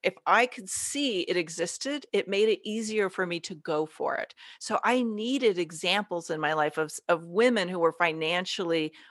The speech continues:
wealthy and abundant and also good people. Like, I needed that to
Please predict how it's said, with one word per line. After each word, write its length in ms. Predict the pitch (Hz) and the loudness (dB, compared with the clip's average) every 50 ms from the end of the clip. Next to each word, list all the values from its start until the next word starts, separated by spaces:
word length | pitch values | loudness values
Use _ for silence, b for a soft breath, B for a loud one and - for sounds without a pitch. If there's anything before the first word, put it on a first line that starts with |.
| B B - | B B 2
wealthy 420 | 196 208 226 226 220 - 202 180 | 6 6 6 6 4 2 0 0
and 120 | 175 165 160 | 0 2 2
abundant 580 | 160 151 - 185 196 208 196 196 185 165 - - | 2 4 4 4 4 4 4 2 0 0 0 -2
and 140 | - 196 190 - | -2 -2 -2 0
also 360 | - 226 285 320 - - 208 185 | 0 0 0 0 -2 -2 -4 -2
good 240 | 175 202 214 190 | 0 0 -2 0
people. 480 | - - 285 453 - - - - - - B B B B B B | -2 -2 -4 -2 -2 -4 -4 -4 -4 -6 B B B B B B
Like, 140 | 190 190 - | 0 2 2
I 120 | 190 185 | 2 2
needed 640 | 185 196 196 202 214 226 240 254 240 226 220 196 - | 2 0 0 0 2 2 4 4 4 4 4 4 6
that 320 | 185 165 156 151 - - - | 6 6 6 6 4 0 -4
to 380 | - - 202 185 175 170 165 | -8 -4 -2 0 0 0 -2